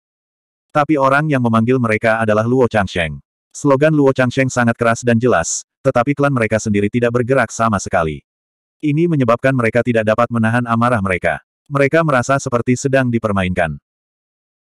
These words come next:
"Bajingan manusia surgawi, jika kamu berani terus menonton, kami akan membunuhmu bersama dengan Dragon Blood Legion."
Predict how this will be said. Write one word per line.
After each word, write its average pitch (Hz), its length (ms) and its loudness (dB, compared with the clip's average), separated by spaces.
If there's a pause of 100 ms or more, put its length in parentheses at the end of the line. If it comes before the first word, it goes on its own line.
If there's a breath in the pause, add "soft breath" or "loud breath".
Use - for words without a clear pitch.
(160)
"Bajingan 143 460 2
manusia 127 420 2
surgawi, 120 560 0 (240)
jika 131 240 0
kamu 131 160 0
berani 120 320 0
terus 117 240 -2
menonton, 117 480 0 (160)
kami 131 240 2
akan 120 240 0
membunuhmu 101 400 0
bersama 131 320 -2
dengan 110 240 0
Dragon 104 400 0
Blood 110 240 -2
Legion." 87 400 -2